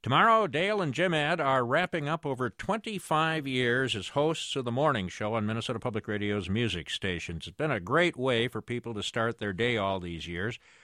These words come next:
Harmonies from the Sons of the Pioneers, showstoppers from Ethel Merman, large doses of friendly humor.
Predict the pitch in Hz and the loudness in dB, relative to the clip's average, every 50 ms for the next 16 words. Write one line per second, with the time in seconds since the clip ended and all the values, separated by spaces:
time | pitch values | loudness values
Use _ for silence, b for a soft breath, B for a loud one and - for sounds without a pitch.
0 | B B B - - 131 135 143 139 131 131 131 131 127 113 - - 117 120 120 | B B B 0 2 2 4 4 2 2 0 0 0 -2 -2 -4 -4 -4 -2 -2
1 | 117 110 - - 123 123 127 123 107 123 120 117 - - 131 123 123 123 120 117 | -2 -2 -2 -2 0 0 0 -2 -2 -2 -4 -4 -2 -2 0 0 2 2 2 2
2 | 117 120 117 120 123 123 117 - - - 135 123 127 120 - - - 120 117 120 | 2 2 2 2 0 0 -2 -2 -2 0 0 0 0 -2 -2 -2 0 2 2 0
3 | 117 - 117 113 113 - - - 123 104 101 117 117 - 123 117 110 104 107 113 | 0 -2 -4 -6 -6 -6 -6 -4 -2 0 0 0 0 0 -2 0 0 2 2 2
4 | 117 117 120 123 117 B B B B B B B B B - 95 110 127 135 - | 2 2 0 -2 -4 B B B B B B B B B 0 2 2 2 2 0
5 | - 101 95 87 117 123 131 123 - 135 110 107 107 90 - - - 123 120 120 | -4 -8 -4 0 0 0 0 -2 -4 -6 -6 -4 -6 -6 -6 -2 -2 0 0 0
6 | 117 113 107 101 123 120 117 127 131 123 | 0 -2 -2 0 0 0 2 0 0 -2